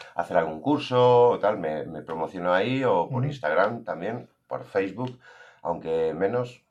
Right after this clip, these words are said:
Speaker 1: lo que lance Instagram, porque no, no publico mucho en Facebook. Y bueno, y en Instagram es fácil, mi nombre es Isaac F. García.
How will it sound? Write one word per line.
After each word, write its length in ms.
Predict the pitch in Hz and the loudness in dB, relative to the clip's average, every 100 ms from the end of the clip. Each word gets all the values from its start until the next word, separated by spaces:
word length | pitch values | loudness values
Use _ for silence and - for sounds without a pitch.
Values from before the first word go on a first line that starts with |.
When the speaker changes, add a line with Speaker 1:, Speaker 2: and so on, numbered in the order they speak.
| _ | _
Speaker 1:
lo 140 | - 85 | -10 -4
que 80 | 87 | 2
lance 580 | 95 87 85 78 69 71 | 2 2 -4 -2 -6 -8
Instagram, 480 | 82 78 73 80 104 | -8 -4 0 -2 -4
porque 180 | 80 | -10
no, 280 | 80 80 73 | -6 -6 -6
no 180 | 80 82 | -6 -8
publico 260 | 80 80 76 | -8 -10 -10
mucho 320 | 78 82 80 | -12 -10 -10
en 120 | 78 | -10
Facebook. 380 | 110 113 127 127 - - _ _ | -12 -12 -12 -14 -18 -20 _ _
Y 140 | - 123 | -6 4
bueno, 340 | 120 104 113 | 6 6 4
y 100 | 107 | 2
en 120 | 87 90 | 0 -2
Instagram 480 | - 92 101 104 | 2 6 6 6
es 180 | 113 101 | 2 2
fácil, 380 | - 113 104 87 | 4 4 2 -6
mi 240 | 87 87 | -4 -4
nombre 240 | 90 107 113 | -2 -4 -6
es 120 | - | -8
Isaac 300 | 104 113 113 | -4 -2 -2
F. 180 | - 117 | -6 -4
García. 520 | 90 - 117 95 71 | -2 -4 -4 -4 -2